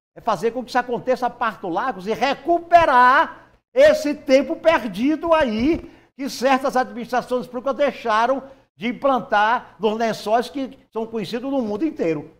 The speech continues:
Vamos esperar que ele faça, né? Eu tenho certeza que ele vai fazer.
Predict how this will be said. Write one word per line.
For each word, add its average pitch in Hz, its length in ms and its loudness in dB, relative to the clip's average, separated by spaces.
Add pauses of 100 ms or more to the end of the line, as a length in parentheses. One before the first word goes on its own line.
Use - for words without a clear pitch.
Vamos 151 140 -14
esperar 143 300 -4
que 147 100 -8
ele 302 140 -2
faça, 156 400 -6
né? 147 80 -8
Eu 160 80 -6
tenho 151 200 -10
certeza 165 420 -12
que 208 80 -18
ele 185 100 -14
vai 170 120 -10
fazer. 123 400 -16